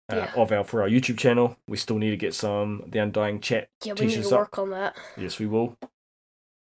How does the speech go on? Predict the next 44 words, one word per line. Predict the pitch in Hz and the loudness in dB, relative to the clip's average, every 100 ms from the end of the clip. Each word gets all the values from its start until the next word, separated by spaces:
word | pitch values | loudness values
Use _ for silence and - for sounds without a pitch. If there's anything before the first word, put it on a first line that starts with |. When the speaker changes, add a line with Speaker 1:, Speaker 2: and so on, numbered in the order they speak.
| _ _ _ _ - | _ _ _ _ -8
Speaker 1:
Uh, | 110 104 | -4 -2
and | 113 127 | 0 2
other | 139 123 | 4 4
than | 120 | 4
that, | 123 135 - | 4 4 2
just | 143 - | -4 2
reach | 156 160 | 2 4
out, | 196 - | 2 2
say | 143 135 | 0 4
hi. | 160 147 - _ | 4 2 -2 _
We'd | - 117 | -8 -6
appreciate | 117 147 - 110 | -2 -2 2 4
it. | 107 - _ _ _ - | 2 -2 _ _ _ 0
Speaker 2:
I | |
will | 220 220 | 2 2
say | 214 | -2
hi | 196 196 | -4 -6
back. | 196 175 - - _ _ _ _ | -6 -10 -12 -20 _ _ _ _
Speaker 1:
Yes, | 123 110 - | -4 -2 2
Odin | 104 | 2
Speaker 2:
If | 104 | 2
you | |
Speaker 1:
will | 107 | 0
say | - | 0
Speaker 2:
say | 190 | 0
Speaker 1:
hi. | 110 | -2
Speaker 2:
hi. | 143 165 _ _ _ - | -8 -10 _ _ _ 0
Speaker 1:
Odin | 117 120 | 2 4
even | 123 117 | 4 2
said | 107 107 | 0 -4
hi | 101 117 107 | 0 2 2
in | 101 | 0
advance, | 87 107 98 71 - - - | 0 2 2 0 -10 -10 -8
if | 90 | -8
that | 90 73 | -8 -8
helps. | 85 156 127 175 | -8 -8 -6 -2
Speaker 2:
Yes. | 214 - - - - - | -2 -2 -10 -12 -14 -14
Speaker 1:
Say | - 95 | -8 -6
hi. | 87 87 - _ - | -6 -8 -12 _ -10
Speaker 2:
Hello. | 190 160 - _ - | -8 -8 -12 _ -10
Speaker 1:
Hi. | 180 160 160 - | -6 -6 -8 -4
Speaker 2:
Hi. | - 135 196 185 - | 0 2 4 2 0
Speaker 1:
<laughs> | - 302 - 262 | -8 -8 -4 2
And | 127 131 131 127 127 | 10 12 12 12 8